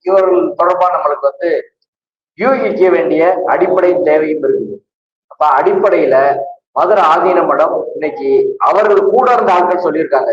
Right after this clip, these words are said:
சி சி டி வி ஆஃப் பண்றாங்கன்னா அப்ப ரகசிய சதி திட்டங்கள் அங்க நடக்குது. மடத்தின் பணம் சைவத்துக்கும் தமிழுக்கும் செலவிடப்படலைன்னா எதுக்கு செலவிடுறாரு ஆதீனம்? பயங்கரவாத நடவடிக்கைகள் செலவிடுறாரா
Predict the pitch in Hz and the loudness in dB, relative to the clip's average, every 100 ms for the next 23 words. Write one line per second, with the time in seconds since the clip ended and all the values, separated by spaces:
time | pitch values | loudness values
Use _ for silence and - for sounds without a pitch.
0 | - 202 - - 156 147 156 - - 123 | -6 -8 -8 -6 -4 0 0 -2 -2 -2
1 | 120 123 131 131 - 165 180 220 220 202 | -2 -2 -4 -4 -2 0 0 0 0 0
2 | 156 180 180 180 160 165 151 - 160 143 | 2 0 0 -2 -2 0 -4 -2 -2 -2
3 | 120 - - _ _ _ _ _ 143 175 | -6 -16 -20 _ _ _ _ _ -2 0
4 | 220 233 214 208 147 180 220 214 208 170 | 0 2 2 2 0 0 -2 -4 -4 0
5 | 202 - - 180 220 220 151 175 185 185 | 2 2 2 2 2 2 0 2 0 2
6 | 202 - 151 170 160 - 127 123 110 113 | 0 0 0 0 0 0 -2 -2 -4 -4
7 | 139 - _ _ 196 214 208 208 185 180 | -4 -6 _ _ 0 0 0 2 2 2
8 | 170 156 143 139 135 - - _ _ _ | 2 2 0 0 -2 -8 -16 _ _ _
9 | - 170 220 226 202 185 180 160 165 165 | -4 0 2 2 2 2 0 0 0 0
10 | 165 165 143 156 147 127 123 | -2 -2 0 0 0 0 0